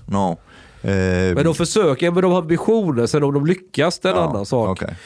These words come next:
Speaker 2: Men r-, ryssarna har inte den ambitionen. De
Speaker 1: Har de
Speaker 2: är inte
Speaker 1: inte?
Speaker 2: intresserade av att köpa upp, eh, hamnen i Göteborg eller vad fan det kan vara. Kineserna är.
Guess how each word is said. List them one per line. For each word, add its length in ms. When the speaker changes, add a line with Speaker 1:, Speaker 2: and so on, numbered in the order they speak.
Speaker 2:
Men 180
r-, 140
ryssarna 500
har 440
inte 300
den 220
ambitionen. 840
De 60
Speaker 1:
Har 80
de 80
Speaker 2:
är 40
inte 140
Speaker 1:
inte? 60
Speaker 2:
intresserade 600
av 40
att 60
köpa 360
upp, 240
eh, 140
hamnen 420
i 40
Göteborg 720
eller 260
vad 120
fan 260
det 80
kan 180
vara. 180
Kineserna 760
är. 140